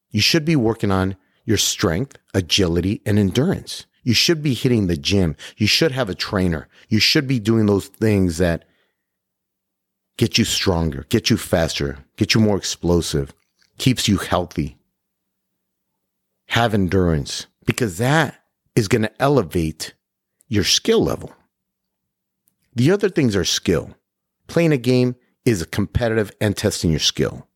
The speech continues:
But the strength, agility, endurance enhances that.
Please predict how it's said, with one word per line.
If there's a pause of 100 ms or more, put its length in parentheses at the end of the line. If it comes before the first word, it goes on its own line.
(680)
But
the
strength,
agility,
endurance (520)
enhances
that.